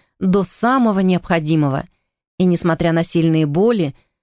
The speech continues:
ревматизм фактически сделал ее калекой, сопровождала брата в походы по парижским ростовщикам, у которых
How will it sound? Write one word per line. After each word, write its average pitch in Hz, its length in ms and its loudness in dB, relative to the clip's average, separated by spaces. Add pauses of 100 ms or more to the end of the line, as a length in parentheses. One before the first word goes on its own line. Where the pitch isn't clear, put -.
(160)
ревматизм 175 760 0
фактически 185 800 -2
сделал 175 420 0
ее 180 240 0
калекой, 202 640 -2 (380)
сопровождала 170 760 0
брата 156 340 -2
в - 100 -16
походы 170 520 -2
по - 120 -8
парижским 160 560 -2
ростовщикам, 175 840 -2 (440)
у 156 80 -4
которых 220 580 0